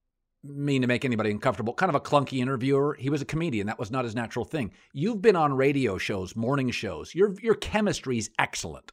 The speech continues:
You've been in banter with multiple people. You've interviewed people. Your sports back-, background actually, I think, is an asset. You're not just a comedian. You've been on The Man Show,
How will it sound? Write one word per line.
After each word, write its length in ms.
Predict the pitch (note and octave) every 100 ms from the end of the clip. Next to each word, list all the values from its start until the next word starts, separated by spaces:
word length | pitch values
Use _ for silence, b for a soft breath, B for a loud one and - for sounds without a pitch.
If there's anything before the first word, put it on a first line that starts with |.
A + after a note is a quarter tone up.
| b b b b
You've 340 | D3 A#3+ E3+ C3
been 360 | G#3 F#3+ D3
in 280 | D3+ D3 C3+
banter 480 | B2+ D#3 D#3+ - C3+
with 140 | B2
multiple 360 | C3 C3 C#3 C#3+
people. 320 | G3+ F#3 A2 b
You've 260 | D3+ G3+ -
interviewed 640 | A3 A3 G#3+ E3+ B2 A2 -
people. 420 | A#2 F2 D2+ - b b
Your 140 | G3 A3+
sports 400 | - F#3+ G#3+ -
back-, 320 | - A2+ -
background 560 | C3 - A#2+ A2 A2+ -
actually, 380 | C#3 D#3 F#3 D3
I 80 | D3
think, 200 | D#3 D3
is 120 | A2+
an 120 | B2+ -
asset. 580 | E3+ E3 - D#2 - - b b
You're 120 | F3
not 320 | G#3 G3 D3
just 360 | A2 F3+ - -
a 40 |
comedian. 600 | - B2+ B2 G#2 E2 E2+
You've 200 | B2+ E3
been 160 | A#2+ D3
on 220 | C#3+ C3+ b b
The 100 | -
Man 360 | F#3+ G3+ G3 C#3
Show, 380 | - A2 D2+